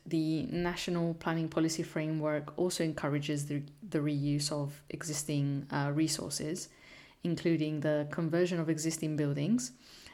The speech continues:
And it also supports the use of renewable and low carbon energy, and it promotes local authorities to advise, uh, developers and homeowners, uh, on energy efficient improvements,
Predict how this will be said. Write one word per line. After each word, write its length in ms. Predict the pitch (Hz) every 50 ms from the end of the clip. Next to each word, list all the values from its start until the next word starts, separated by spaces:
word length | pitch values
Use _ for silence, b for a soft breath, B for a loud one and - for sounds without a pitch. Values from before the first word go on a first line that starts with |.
| B B -
And 120 | 170 160
it 100 | 156 - -
also 320 | 175 185 185 185 - 175
supports 600 | 180 175 - 156 - - - 165 156 147 - - -
the 100 | - 165
use 540 | 156 147 151 156 151 151 147 - - - - -
of 280 | 151 151 147 147 143 147
renewable 580 | 151 151 151 156 160 170 165 160 175 165 160 -
and 180 | - 160 151 151
low 140 | 151 151 147
carbon 720 | 147 - - 151 147 143 147 147 143 143 143 139 131 -
energy, 600 | - 156 147 143 143 143 - 135 139 170 214 - B B B B B B B -
and 120 | 165 151
it 120 | - -
promotes 480 | - - 180 165 160 170 175 - - -
local 320 | 165 160 160 160 - 151
authorities 600 | 151 147 - - 151 151 151 147 - - 147 147 147
to 140 | - - 151
advise, 720 | 147 147 - 156 147 143 143 143 143 147 147 - - B B B B B B B B B - -
uh, 160 | 151 143 143
developers 880 | 143 - - 160 160 165 175 175 175 - 190 180 180 180 180 180 -
and 100 | 143 143
homeowners, 880 | 143 143 165 165 170 170 170 170 165 165 165 170 165 170 170 170 165 - B B B B B B B B - -
uh, 220 | 156 147 143 143 147
on 180 | 156 165 160 156
energy 340 | 160 160 160 156 147 - 160
efficient 380 | 151 - - 156 - 151 147
improvements, 880 | 147 147 147 147 175 170 170 190 185 202 226 233 - - - - -